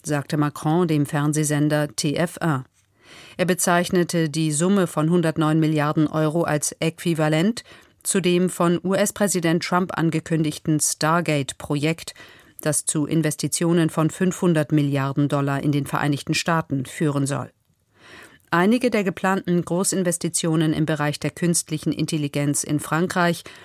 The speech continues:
waren bereits in den vergangenen Tagen bekannt gegeben worden. So hatte der Élysée-Palast mitgeteilt, dass die Emirate zwischen dreißig und fünfzig Milliarden Euro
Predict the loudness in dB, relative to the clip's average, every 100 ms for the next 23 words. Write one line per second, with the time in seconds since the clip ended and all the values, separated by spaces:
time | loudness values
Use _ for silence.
0 | -12 -2 0 2 2 2 0 0 0 0
1 | 0 0 -2 0 2 2 0 0 0 2
2 | 0 0 -2 -2 -2 -2 0 0 0 -2
3 | -6 -10 _ _ _ -20 -20 -20 -16 -4
4 | 0 0 0 2 0 2 2 2 0 0
5 | 0 0 0 0 -2 0 -4 -2 0 0
6 | 0 -6 -20 -20 -6 -2 0 0 -2 2
7 | 2 2 0 0 0 0 0 -2 -2 0
8 | 0 0 0 0 0 0 -2 -4 -4 -4
9 | 0 -2 -2 -4 -4 -2 0 0 2 0
10 | 0 -2 0 -2 0 0